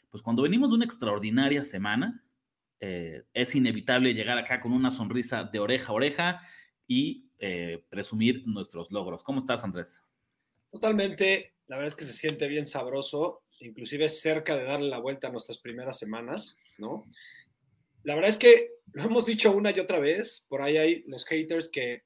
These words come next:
Speaker 2: nosotros los tomamos como un gran piropo. Eh, esto es un maratón, no un sprint.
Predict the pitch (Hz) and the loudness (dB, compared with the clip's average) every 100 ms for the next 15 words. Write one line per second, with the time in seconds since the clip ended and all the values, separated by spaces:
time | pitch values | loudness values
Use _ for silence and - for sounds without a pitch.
0 | - 123 160 160 131 123 139 147 - - | -16 -12 -8 -8 -8 -10 -8 -10 -10 -10
1 | 131 117 120 120 107 107 165 208 - _ | -8 -10 -10 -10 -10 -8 -6 -8 -12 _
2 | - - _ _ - 120 123 120 123 - | -20 -20 _ _ -8 -2 -2 -2 -6 -12
3 | _ _ _ _ _ _ _ _ _ _ | _ _ _ _ _ _ _ _ _ _
4 | _ _ _ - 208 240 277 262 262 233 | _ _ _ -6 -4 -4 -6 -2 2 2
5 | - 226 226 - - _ - 143 254 226 | 4 2 0 -6 -16 _ -12 -6 0 2
6 | - 208 214 | 2 0 0